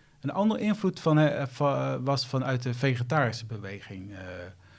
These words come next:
eh, ze was ook redacteur van, eh, van de Vegetarische Bode en lid van de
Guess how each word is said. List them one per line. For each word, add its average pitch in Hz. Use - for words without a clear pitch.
eh, 113
ze 123
was 135
ook 139
redacteur 131
van, 113
eh, 107
van 110
de 107
Vegetarische 110
Bode 160
en 110
lid 120
van 104
de 104